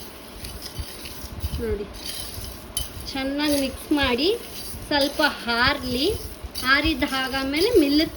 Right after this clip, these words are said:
ತೊಗೊಂಡು ಹೋಗಿ ಇದನ್ನೆಲ್ಲ ಪೌಡ್ರ್ ಮಾಡ್ಕೊಂಡು ಬರಬೇಕು. ನೋಡಿ, ಇದು ಸರಿ ಸುಮಾರು ಹತ್ತು ಕೆ ಜಿ ಇದೆ. ಹತ್ತು ಕೆ ಜಿಲಿ ಪಾತ್ರೆಯಲ್ಲಿ ಮುಕ್ಕಾಲು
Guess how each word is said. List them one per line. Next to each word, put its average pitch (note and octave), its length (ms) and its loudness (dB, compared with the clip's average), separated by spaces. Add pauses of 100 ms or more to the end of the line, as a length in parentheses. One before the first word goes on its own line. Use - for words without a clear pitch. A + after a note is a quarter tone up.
ತೊಗೊಂಡು C4 420 2
ಹೋಗಿ A#3 260 2 (200)
ಇದನ್ನೆಲ್ಲ B3 460 0 (180)
ಪೌಡ್ರ್ A#3+ 420 0
ಮಾಡ್ಕೊಂಡು D4+ 480 4
ಬರಬೇಕು. G3+ 600 -2 (3250)
ನೋಡಿ, C#4 300 2
ಇದು B3 120 0 (140)
ಸರಿ C#4 240 2 (160)
ಸುಮಾರು D4+ 440 4 (1300)
ಹತ್ತು D4+ 240 0 (100)
ಕೆ E4+ 120 6 (160)
ಜಿ F#4 100 4 (100)
ಇದೆ. G3 180 -2 (340)
ಹತ್ತು D4 240 0 (100)
ಕೆ E4+ 120 0 (200)
ಜಿಲಿ F4+ 380 6 (640)
ಪಾತ್ರೆಯಲ್ಲಿ D#4+ 640 2 (680)
ಮುಕ್ಕಾಲು F#4+ 680 2